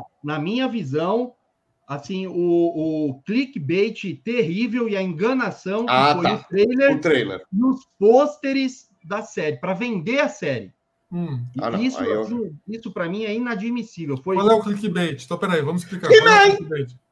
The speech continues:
Speaker 1: Uma, o
Speaker 3: Ah,
Speaker 1: tra-, o
Speaker 3: então, mas
Speaker 1: trailer
Speaker 3: peraí, peraí,
Speaker 1: todo
Speaker 3: peraí, peraí. A série não chama He-Man e os Mestres do Universo
Speaker 1: Não, mas
Speaker 3: como
Speaker 1: eu
Speaker 2: Não, mas
Speaker 3: desenho
Speaker 2: só aparece
Speaker 3: original.
Speaker 2: o He-Man
Speaker 1: não,
Speaker 2: nos
Speaker 1: não é da
Speaker 2: trailers.
Speaker 1: série.
Speaker 3: Mas
Speaker 1: Eu
Speaker 3: o He-Man
Speaker 1: falei,
Speaker 3: participa
Speaker 1: o
Speaker 3: da série.
Speaker 1: trailer, não,
Speaker 2: Dois
Speaker 1: eu não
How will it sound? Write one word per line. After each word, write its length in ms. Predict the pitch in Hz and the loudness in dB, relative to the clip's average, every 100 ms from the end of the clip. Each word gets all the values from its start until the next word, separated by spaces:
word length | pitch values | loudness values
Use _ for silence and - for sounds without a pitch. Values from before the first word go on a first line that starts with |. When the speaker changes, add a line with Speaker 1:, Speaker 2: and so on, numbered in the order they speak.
| _ _ _ | _ _ _
Speaker 1:
Uma, 220 | - 294 - - | -6 -6 -6 0
o 60 | 233 | 6
Speaker 3:
Ah, 140 | 269 285 285 | 8 8 6
Speaker 1:
tra-, 20 | 285 339 - - | 2 -8 -16 -6
o 60 | 226 | -2
Speaker 3:
então, 200 | - 262 | 6 6
mas 200 | 247 302 | 6 4
Speaker 1:
trailer 80 | 285 | 6
Speaker 3:
peraí, 220 | 214 143 | 6 8
peraí, 160 | 151 196 | 8 8
Speaker 1:
todo 100 | - | 6
Speaker 3:
peraí, 220 | 185 143 | 2 2
peraí. 380 | 175 151 123 - _ _ _ _ - | 2 2 0 -8 _ _ _ _ 0
A 140 | 180 | 2
série 320 | 175 202 202 247 | 4 4 4 4
não 200 | 277 330 | 4 0
chama 360 | - 233 214 | 6 6 6
He-Man 420 | 165 208 190 175 202 | 4 4 4 4 2
e 80 | 247 | 0
os 120 | 202 | 0
Mestres 380 | 220 226 226 208 | 2 2 0 -4
do 80 | |
Universo 340 | 233 247 180 190 | -2 0 2 2
Speaker 1:
Não, 60 | |
mas 120 | 180 175 | 2 2
Speaker 3:
como 140 | 220 | 4
Speaker 1:
eu 40 | 240 | 6
Speaker 2:
Não, 80 | 415 | 8
mas 40 | - | 6
Speaker 3:
desenho 160 | - | 6
Speaker 2:
só 60 | 254 | 6
aparece 220 | 277 277 | 6 6
Speaker 3:
original. 140 | 226 165 | 6 4
Speaker 2:
o 40 | |
He-Man 260 | 190 294 370 | 4 6 4
Speaker 1:
não, 100 | 226 | 2
Speaker 2:
nos 80 | 214 | 2
Speaker 1:
não 80 | |
é 20 | 240 | 6
da 60 | |
Speaker 2:
trailers. 360 | 208 160 131 180 | 6 6 0 -2
Speaker 1:
série. 320 | 208 131 98 _ _ _ _ | -4 -4 -10 _ _ _ _
Speaker 3:
Mas 140 | 202 | -4
Speaker 1:
Eu 60 | 160 | -2
Speaker 3:
o 40 | |
He-Man 120 | 143 | 0
Speaker 1:
falei, 160 | 180 175 | 2 4
Speaker 3:
participa 400 | 240 - - 339 | 4 2 -4 2
Speaker 1:
o 20 | |
Speaker 3:
da 80 | 254 | 2
série. 280 | 185 214 254 | 6 4 6
Speaker 1:
trailer, 220 | 285 302 - _ _ _ | 4 2 -2 _ _ _
não, 180 | 165 165 | -8 4
Speaker 2:
Dois 240 | 277 381 | 8 8
Speaker 1:
eu 60 | |
não 20 | 440 | 6